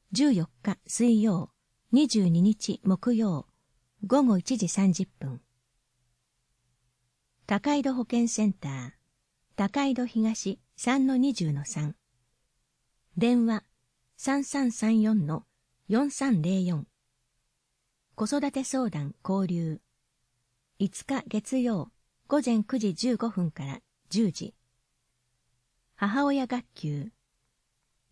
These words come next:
十一月はありません。平日パパママ学級。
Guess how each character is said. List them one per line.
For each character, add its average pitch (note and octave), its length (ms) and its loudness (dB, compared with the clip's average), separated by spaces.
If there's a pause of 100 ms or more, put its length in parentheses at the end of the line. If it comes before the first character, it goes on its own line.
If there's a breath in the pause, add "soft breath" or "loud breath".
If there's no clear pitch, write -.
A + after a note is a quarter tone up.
(100)
十 A#3+ 160 2
一 C#4 280 0
月 C4+ 240 -6
は F3+ 220 -4
あ E3 100 -2
り F3 100 2
ま F#3 100 0
せ F#3+ 180 -4
ん。 D3 100 -4 (1500)
平 C4+ 260 2
日 A3+ 300 -4
パ G3+ 160 -4
パ C4+ 120 -2
マ C4 100 2
マ B3+ 140 0
学 A#3 200 -6
級。 C#3+ 340 -8